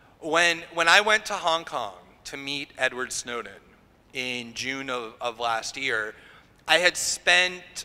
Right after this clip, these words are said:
several weeks talking to him on the internet using encryption so that nobody could monitor what we were saying. And other than the fact that I knew he wanted to give me a huge number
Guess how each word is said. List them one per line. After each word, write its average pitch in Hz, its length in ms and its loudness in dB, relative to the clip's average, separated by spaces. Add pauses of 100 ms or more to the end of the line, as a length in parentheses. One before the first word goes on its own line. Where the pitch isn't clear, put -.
(140)
several 160 640 2
weeks 139 720 -8
talking 139 460 -2
to 131 80 -8
him 110 560 -12 (200)
on 123 140 -2
the 131 140 -8
internet 107 520 -10
using 117 600 -10 (440)
encryption 123 600 -6 (140)
so - 160 -8
that 113 240 -4
nobody 113 560 -4
could 110 580 -8 (460)
monitor 135 420 0
what 127 160 0
we 120 100 -6
were 113 120 -6
saying. 104 340 -8 (960)
And 170 300 2 (200)
other 254 440 6 (160)
than 196 200 4
the 180 100 0
fact 156 580 0
that 139 260 0
I 135 200 -2
knew 165 500 -2
he 151 200 -10
wanted 139 380 -6
to 139 100 -12
give 123 320 -8
me 117 520 -8 (380)
a 131 100 -2
huge 165 580 -6
number 127 640 -2